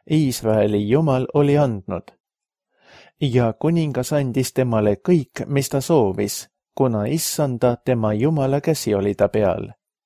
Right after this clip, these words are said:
Ka osa Iisraeli lastest, preestritest ja leviitidest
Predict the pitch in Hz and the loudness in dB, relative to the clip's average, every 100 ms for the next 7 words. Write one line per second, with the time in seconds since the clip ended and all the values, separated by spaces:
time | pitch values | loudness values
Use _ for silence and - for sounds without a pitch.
0 | _ _ _ _ _ _ - - _ - | _ _ _ _ _ _ -20 -20 _ -2
1 | 127 117 151 143 127 160 156 - 127 127 | 0 2 0 0 2 2 0 0 0 2
2 | 131 160 165 - 92 - - 151 - - | 2 0 -2 -2 -2 -2 -10 -16 -16 -4
3 | 123 160 147 - 131 - 123 - - 120 | 0 0 0 -4 -6 -2 -2 -2 -2 0
4 | 113 113 160 151 - 104 104 101 - - | 2 2 2 0 0 -2 0 -4 -6 -14